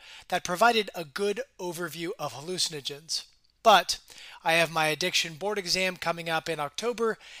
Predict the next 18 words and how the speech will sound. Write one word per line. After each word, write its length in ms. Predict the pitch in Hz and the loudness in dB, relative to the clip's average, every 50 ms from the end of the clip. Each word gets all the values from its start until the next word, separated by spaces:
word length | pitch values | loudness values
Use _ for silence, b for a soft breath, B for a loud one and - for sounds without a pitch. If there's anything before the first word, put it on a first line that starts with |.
| B B | B B
and 120 | 202 202 | 2 4
I 80 | 202 196 | 4 4
found 240 | - 220 226 220 220 | 6 4 4 4 2
some 180 | 214 214 208 | 0 -2 -4
great 320 | 185 156 170 190 202 208 - | -8 -4 -2 0 0 2 0
chapters 580 | - 180 170 160 - - 170 165 160 156 - - | 2 4 4 4 4 2 -4 -4 -2 -2 -4 -2
on 180 | 160 156 156 135 | -4 -6 -6 -6
hallucinogens 960 | 117 143 170 190 196 - - 202 175 165 143 - 170 165 160 160 - - | -8 -8 -8 -2 0 0 0 0 -2 -4 -2 -2 -2 -2 -2 -4 -6 -6
in 140 | - 180 170 | -6 -6 -4
the 60 | 165 | -6
book 340 | 156 - 196 196 196 - - - _ - | -4 -2 -2 -2 -2 -2 -8 -16 _ 2
that 180 | - 170 175 - | 4 4 4 4
I 100 | 160 160 | 2 2
am 140 | 160 156 151 | 2 0 -2
using 420 | 143 147 147 139 151 147 143 135 b b b b b | -6 -6 -6 -4 -4 -6 -8 -10 b b b b b
for 160 | - - 160 | -12 -10 -8
board 260 | 127 156 151 147 135 | -6 -6 -6 -6 -6
review. 260 | 139 123 139 135 135 | -10 -12 -12 -12 -14